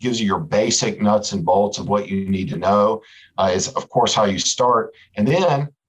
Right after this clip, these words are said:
getting in some experience and trying with this a population that I really want to train. Um, I've, you know, I've given, <laughs> uh, wor-, lectures about kind of the business side of things, the opportunity.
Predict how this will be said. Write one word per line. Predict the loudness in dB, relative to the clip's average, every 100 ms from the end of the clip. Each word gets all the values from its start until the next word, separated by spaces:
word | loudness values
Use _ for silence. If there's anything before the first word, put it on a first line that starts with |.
| _ _
getting | 0 2 2
in | 2
some | 0 -2
experience | -4 -8 -2 0 0 -2 -4
and | -2 -2
trying | 0 2 2 -2 -10 _ _ _ _ _ _ _ -4
with | 0 0 0
this | -2 -2
a | -4
population | 0 0 0 0 0 2 -2 -2
that | 0
I | 2
really | 2 2 2
want | 0 -2
to | -6
train. | -8 -2 0 0 -4 -12 _ -20 _ _
Um, | 0 0 0
I've, | 2 0 0
you | 2
know, | 2
I've | 2 2
given, | 0 0 -4 -8 -16 _
<laughs> | _ 0
uh, | 2 2
wor-, | 0 -2 0
lectures | 0 2 2 0 0 0 -4 _ _ -4
about | 2 2 2
kind | 0 -2
of |
the | -2
business | 0 2 2 0
side | 2 2 2 -2
of |
things, | -6 -6 -6 -4
the | -2
opportunity. | 0 0 -2 -4 -2 0 2 0 -2